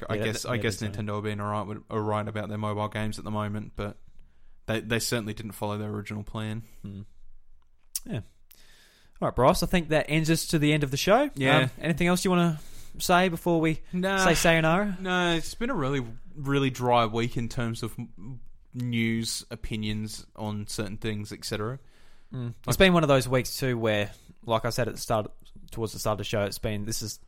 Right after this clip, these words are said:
Speaker 2: time of year where it's just
Speaker 1: Oh, yeah, it's
Speaker 2: a
Speaker 1: heavy-handed for you,
Speaker 2: a
Speaker 1: yeah.
Speaker 2: grind for me at work, and I, I,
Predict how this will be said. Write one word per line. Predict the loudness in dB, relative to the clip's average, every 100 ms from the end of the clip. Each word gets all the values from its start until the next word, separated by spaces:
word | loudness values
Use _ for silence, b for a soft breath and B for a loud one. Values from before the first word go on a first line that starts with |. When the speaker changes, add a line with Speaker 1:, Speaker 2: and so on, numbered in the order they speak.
| -8
Speaker 2:
time | -4 -2
of | -2
year | -2 0
where | 0
it's | -2 -4
just | -8 -10 -14 _ -20 -20 -18 -4 6
Speaker 1:
Oh, | 6
yeah, | 8 4
it's | 4
Speaker 2:
a |
Speaker 1:
heavy-handed | 4 6 4 0 -2
for | -2
you, | 0 0 0
Speaker 2:
a | -2
Speaker 1:
yeah. | -2
Speaker 2:
grind | 0 2 0
for | -2
me | -2
at | 0
work, | 2 4 2
and | -2 -6 -10 b b b b b b b
I, | 4 6 8
I, | 6